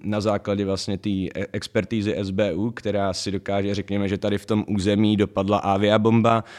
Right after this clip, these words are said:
a oni mají informace, že zrovna tam sídlila tahle ta ruská jednotka,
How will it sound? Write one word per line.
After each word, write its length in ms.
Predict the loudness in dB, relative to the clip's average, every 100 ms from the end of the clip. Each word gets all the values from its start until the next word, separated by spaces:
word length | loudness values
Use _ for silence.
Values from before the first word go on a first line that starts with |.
| -14 -2
a 460 | 0 2 2 0 -2
oni 180 | 2 4
mají 200 | 4 4
informace, 560 | 2 0 0 0 0 0
že 100 | 2
zrovna 300 | 2 2 2
tam 160 | 0
sídlila 440 | -2 -2 0 0 2
tahle 280 | 2 0
ta 120 | 2 0
ruská 340 | 0 0 2
jednotka, 540 | 2 0 -2 -6 -8